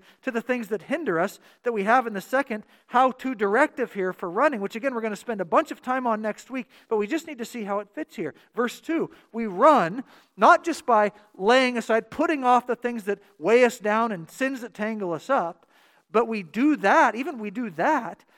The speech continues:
by keeping our eyes on Jesus. You see, there's this adjustment in focus. We're putting one thing off and we're fixing our gaze on something else, wh-, which, which is so critical to understand in our Christian lives. Because oftentimes,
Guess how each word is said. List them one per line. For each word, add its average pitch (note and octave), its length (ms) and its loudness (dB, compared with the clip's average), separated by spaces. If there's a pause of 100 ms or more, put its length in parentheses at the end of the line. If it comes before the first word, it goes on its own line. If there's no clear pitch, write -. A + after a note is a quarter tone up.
(180)
by G#3+ 160 2
keeping C#4+ 420 -2
our A#3+ 160 0
eyes G#3 260 0
on A3 220 -4
Jesus. B3 640 -6 (480)
You G#3 80 -10
see, C4+ 140 -6
there's A3 180 0
this A3+ 140 -10
adjustment A#3+ 640 0
in G#3 120 -10
focus. C#4 420 -4
We're - 80 -4
putting A#3 320 -4
one D4 200 -4
thing B3+ 200 -8
off B3+ 220 0 (220)
and G#3 100 -6
we're G3+ 80 -2
fixing D#4+ 420 -6
our B3+ 120 0
gaze B3+ 420 -4 (240)
on A#3 160 -2
something A#3 440 -6
else, B3 480 -6 (240)
wh-, A#3+ 100 -8
which, B3 140 -8
which A#3 260 -10
is A3+ 80 -10
so D#4+ 220 -4
critical D#4 640 -2
to A3+ 160 -8
understand A3+ 520 -8
in G#3+ 80 -8
our G#3 120 -4
Christian G#3 420 -10
lives. A#3+ 580 -8 (580)
Because G#3+ 260 -4
oftentimes, B3 880 0